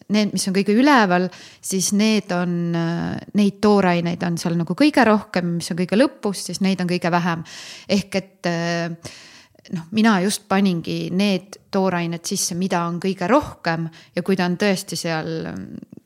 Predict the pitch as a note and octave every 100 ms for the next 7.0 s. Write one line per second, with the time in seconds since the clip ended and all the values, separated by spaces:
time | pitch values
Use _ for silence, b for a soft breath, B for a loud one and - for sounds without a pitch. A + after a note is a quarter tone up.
0 | _ A3 G#3+ G3+ F3+ E3+ G#3 G#3+ F#3 F3
1 | E3+ E3 E3+ C#4 D#4+ A3 F3+ F3 F3+ F3+
2 | E3 E3 - E3 E3 - B B F#3 -
3 | b b b - G#3 F#3 - - G3 F#3
4 | G3+ F3 E3 E3 - - - G#3 G3 F#3
5 | F3+ F3 - A3 G#3+ - F3 E3+ E3 F#3+
6 | G#3+ A3 A#3 F#3+ F3+ C#4+ D#4 - F3